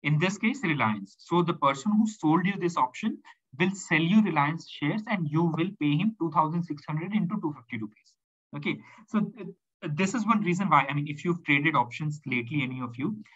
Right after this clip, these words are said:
you would see that Zerodha wants to, Zerodha or whichever broker you are trading with would want to ensure that you have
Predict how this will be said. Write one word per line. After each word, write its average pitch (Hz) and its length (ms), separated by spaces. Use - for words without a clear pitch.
you 175 220
would 208 160
see 202 200
that 214 180
Zerodha 165 680
wants 165 380
to, - 100
Zerodha 175 560
or 185 100
whichever 156 420
broker 135 400
you 147 160
are 135 100
trading 123 400
with 190 140
would 151 240
want 175 300
to 214 160
ensure 156 500
that 190 180
you 190 260
have 170 260